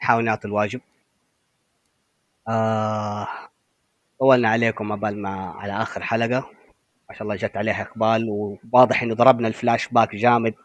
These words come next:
للعيال والبنات. حلقة ال-، آه، فتيات ال-، اللي هي س-، آه، ويتش. طبعًا معانا في دي الحلقة برضو جبت معاكم، مصر أنا أجيب حبيب القلب زوفي،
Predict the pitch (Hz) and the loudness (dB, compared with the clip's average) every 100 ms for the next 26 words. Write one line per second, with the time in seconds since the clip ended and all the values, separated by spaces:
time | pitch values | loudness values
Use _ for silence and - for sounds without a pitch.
0 | - - - _ _ _ - 135 127 147 | -20 -20 -20 _ _ _ 2 4 8 10
1 | 143 123 131 180 143 120 - - - - | 10 8 6 8 8 6 0 -10 -16 -10
2 | - - - _ _ - 127 110 - 104 | -10 -10 -20 _ _ -2 -2 -2 -4 -6
3 | 101 98 98 92 90 90 80 - _ _ | -6 -6 -6 -6 -6 -8 -10 -14 _ _
4 | _ _ _ _ - 123 113 110 104 101 | _ _ _ _ -4 0 0 0 -4 -4
5 | 104 117 110 104 - - 110 107 104 104 | -4 -2 -2 -4 -8 -4 -2 0 -2 0
6 | 117 120 - - - - _ _ _ _ | 0 0 -2 -4 -4 -10 _ _ _ _
7 | _ _ _ _ _ _ _ _ _ _ | _ _ _ _ _ _ _ _ _ _
8 | _ _ _ _ 120 117 123 123 113 123 | _ _ _ _ 0 4 4 4 0 -2
9 | 113 135 127 110 104 95 92 - 117 120 | 0 2 4 2 -4 -6 -6 -6 0 0
10 | 110 101 135 - 110 120 - 107 101 - | -2 0 0 0 0 2 2 -6 -8 2
11 | 127 - _ 107 110 110 113 - _ _ | 2 2 _ -4 -4 0 -2 -4 _ _
12 | _ _ _ _ _ _ _ - 123 120 | _ _ _ _ _ _ _ -2 2 2
13 | 101 107 123 120 - - - - - 117 | 0 -4 -2 -2 -6 -20 -20 -14 -2 -2
14 | 113 160 | 0 -4